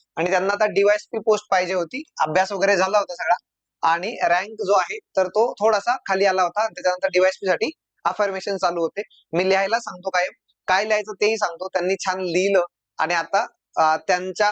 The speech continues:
वरचे जे काही लोक आहेत तर, अ, त्यासाठी,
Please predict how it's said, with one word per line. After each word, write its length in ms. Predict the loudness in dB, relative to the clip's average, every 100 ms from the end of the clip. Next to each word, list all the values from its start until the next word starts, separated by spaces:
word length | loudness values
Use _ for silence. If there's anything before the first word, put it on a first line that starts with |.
| 0
वरचे 420 | 0 0 0 -2
जे 100 | 0
काही 220 | 2 2 0
लोक 160 | 0
आहेत 460 | 0 -2 _ _ _ _ 0
तर, 360 | 2 4 2 0
अ, 340 | 2 4 4 2 0 0
त्यासाठी, 600 | 0 0 -2 -2 -6